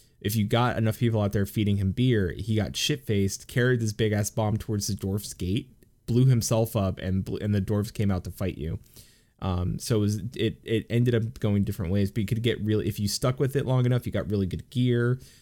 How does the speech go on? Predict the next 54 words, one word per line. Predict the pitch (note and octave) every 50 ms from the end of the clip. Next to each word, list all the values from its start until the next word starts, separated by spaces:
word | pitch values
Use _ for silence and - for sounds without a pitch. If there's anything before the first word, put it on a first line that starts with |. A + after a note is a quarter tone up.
| - - _ -
Um, | F#2+ F#2+ F#2 F#2 F2+ F2 - - -
it | G2+
was | G2+ F#2+ F#2+ -
cool | - - - - C3 B2 A#2+ B2 B2 A#2+
from | - B2 G#2+
a | F#2+
story | - - - A2 G2+ A2 F#2
aspect | E2 A2 G#2+ - - A#2 A2+ G2+ -
because | G#2+ - - F2
you | F#2
got | G2 F#2+ -
to | -
see, | - - G#2
like, | F#2+ F#2 F#2+
this | - F#2 - -
little | G#2 G2 F#2+ F#2
cutscene | - - - - - - A2+ G#2 F#2+
out | F2+ E2+
in | - F2
the | F2+ E2
open, | D#2 F2 F#2 - G2 G2 G2+ A2+ - - - - - - - - - _ _ -
and | F#2+ F#2+ F#2
it, | F2+ - -
it | - - G2 -
felt | - - A#2 A2+ G2 - - - - _ -
like | - G#2+ G2+ A2+
a | A#2+
war. | A#2+ C#3+ F#3 F#3 B2 E2+ D#2
Like, | F2 F2 F2 F#2
this | - - - G2+ G#2 - -
war | A2 A#2 C3+ C#3
was | B2+ A#2 G#2+ G#2
going | A2 G2 F#2+ F#2 F2+
on | F2+ E2+ E2
between | - A#2 - - F#2+ F#2 F2 F2 F2 E2+ E2 B1+ B1+ -
the, | - F2 F2 F2 F2 F2+ E2+ B1+ B1
the | - C#2 - F2 F2 F2
fact, | - - G2+ F#2 F#2 F#2 - - -
the | G2+ F#2+
different | G2 F#2+ - - F#2 -
factions. | G2+ F#2+ F#2+ F#2+ - - - E2+ F#2 F2+ - - - - - - _ _ _ _ _ _ _ _ _ -
Um, | F#2 F2+ F2 F2 F2+ F2+ F#2 G2 A#2 - - _ _ _ _ _ _ _ -
but | - A2+
it | A2+
was | A#2+ A2+ -
done | - A#2 A2 A#2+ A#2+ A2+ G#2
super | G2 - - - - A#2 - - -
well. | C3 B2 B2 A#2+ A2+ - - - A#2+
It | B2+
was | - -
done | - - E2+ F#2+
super | - - - - -
well. | E2+ - - E2+
Like, | F2+ F#2+